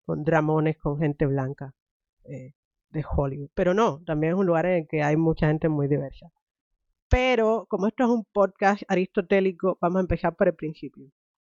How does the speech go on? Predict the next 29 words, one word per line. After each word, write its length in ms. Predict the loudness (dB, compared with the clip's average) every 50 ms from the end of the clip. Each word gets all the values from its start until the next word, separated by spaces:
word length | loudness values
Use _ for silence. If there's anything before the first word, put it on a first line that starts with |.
| _ _ _ _ _
¿Quién 300 | _ -2 0 0 2 2
es 280 | 2 2 0 -2 _ _ _ _ _ -6 0
Oriet 440 | 0 2 2 2 0 -2 -4 -6 _ _
de 120 | 0 2 2
Angelo? 360 | 2 2 0 -2 -6 -8 -16 _ _ _ _ _ _ -12 -10 -10 -4 -2
Ajá. 240 | 0 0 0 -2 -4 -6 _ _ _ _ _ _ _ _ _ _
Nació 320 | -4 -2 -2 0 0 0 0
en 60 | 0
Caracas 480 | 0 2 4 4 4 4 2 -2 -2 0
en 80 | -2
mil 100 | -2 0
novecientos 480 | 0 0 0 0 0 -2 0 0 0 0
noventa, 500 | 2 2 2 2 0 0 -2 -4 -8 -8 -8 _ _
es 160 | -2 0 0
escritora 640 | -2 -2 -4 -6 -2 0 0 2 2 2 0 -2 -4 _ _ _
y 160 | -2 0 0
académica. 720 | 0 0 -2 -4 -2 0 0 0 0 -2 -6 -10 _ -20 -20 -20 -20 -20 _ _ _ _ _ _ _ _ _ _ _ _ _ _ _ _ _ _ -4
Actualmente 640 | -4 -4 -2 0 0 2 2 2 0 -2 -2 -6
estudia 340 | -8 -4 -2 -2 0 2 0
el 80 | 0 0
doctorado 500 | -2 -4 -2 -2 0 0 2 2 2 0
en 80 | 0
literaturas 540 | -2 -2 0 -2 -2 -2 0 0 2 2 2
hispánicas 580 | 0 0 0 0 2 2 0 0 0 0 2 2
en 80 | 2
la 60 | 2
Universidad 460 | 2 2 2 0 0 0 0 0 2 2
de 100 | 2 2
Iowa, 500 | 2 2 2 2 2 0 0 -4 -6